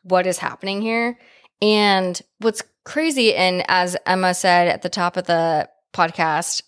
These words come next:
we went to Salem last year and we kind of learned more about the history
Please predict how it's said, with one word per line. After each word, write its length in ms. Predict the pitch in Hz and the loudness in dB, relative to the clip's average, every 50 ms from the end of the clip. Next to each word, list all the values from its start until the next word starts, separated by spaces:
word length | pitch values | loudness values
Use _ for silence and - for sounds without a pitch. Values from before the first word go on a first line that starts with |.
| _ _ - | _ _ -14
we 300 | 175 180 202 202 196 190 | -6 -4 -2 0 0 -2
went 220 | 185 190 208 214 | -2 -4 -4 -4
to 60 | 214 190 | -6 -6
Salem 360 | - - 175 160 160 151 143 | -4 -2 -2 -2 -2 -4 -4
last 340 | 131 110 110 165 175 - - | -6 -6 -4 -4 -4 -4 -4
year 100 | 165 165 | -4 -4
and 80 | 170 170 | -4 -6
we 80 | 170 165 | -6 -6
kind 200 | - 208 190 180 | -4 -2 0 0
of 120 | 180 180 | -2 0
learned 300 | 180 180 180 180 180 180 | 0 0 2 2 0 0
more 180 | 175 175 175 175 | -2 -2 -2 0
about 440 | 170 175 170 165 170 - - - - | 2 2 2 4 2 0 0 -4 -6
the 280 | 175 170 170 165 165 | -4 -2 -2 -2 -2
history 720 | 170 - 196 180 - - - 175 160 151 143 143 156 175 | -2 -2 -4 -4 -4 -6 -6 -8 -6 -6 -6 -6 -6 -8